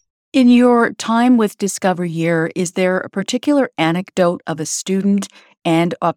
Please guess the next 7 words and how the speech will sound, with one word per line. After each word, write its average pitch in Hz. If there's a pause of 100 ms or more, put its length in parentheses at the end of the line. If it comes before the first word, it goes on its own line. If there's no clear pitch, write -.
a 156
parent, 196
perhaps, 190 (280)
that 196
really 233
struck -
you, 147